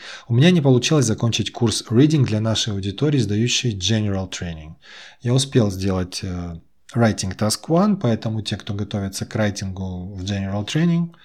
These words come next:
в этом плане они обеспечены. Вот что касается ридинга, то выход этого курса запланирован в первые месяцы двадцать второго года. Это будет точно не январь и не февраль,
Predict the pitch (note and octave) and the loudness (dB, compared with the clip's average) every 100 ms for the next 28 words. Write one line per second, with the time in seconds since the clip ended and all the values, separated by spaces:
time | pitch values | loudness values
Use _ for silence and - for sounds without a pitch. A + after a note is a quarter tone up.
0 | - _ _ _ _ - C3+ C3+ C3 A2+ | -20 _ _ _ _ 0 2 4 4 2
1 | G#2+ G2+ G2+ G2 - - F2 F#2 G2 - | 2 -4 -6 -8 -10 -8 -8 -8 -6 -2
2 | C3+ C3+ C3 C3+ C3 C3+ B2 C#3+ E3+ D#3 | 0 2 4 4 4 4 2 4 4 4
3 | C3 - A#2+ C3 C3+ - - - - - | 2 0 2 2 0 -6 -18 -20 -20 -20
4 | _ - C3+ A#2+ C3+ D3 D3 C3+ C#3 C#3 | _ 2 4 6 4 4 4 4 2 0
5 | - A2+ A2+ A#2+ A#2+ A2+ A2 G#2+ - A#2 | 0 0 0 2 2 2 0 0 4 4
6 | A2 G#2+ F#2+ - G2 F2+ G2 - - A#2 | 4 0 -2 -6 -8 -4 -4 -4 -2 0
7 | A#2+ B2+ C#3 F#3 F3 E3 - A#2+ A2 A#2 | 2 2 4 6 4 2 -2 -4 -2 -2
8 | A#2 C3 - A2 G#2+ A2 A2+ B2 C3 A2 | 2 2 2 0 -2 0 2 6 6 4
9 | G#2 G2+ G2 G2 G#2 A2+ - A2 C3 F#3+ | 2 0 -2 -2 -2 -2 -2 0 0 0
10 | G3 | -4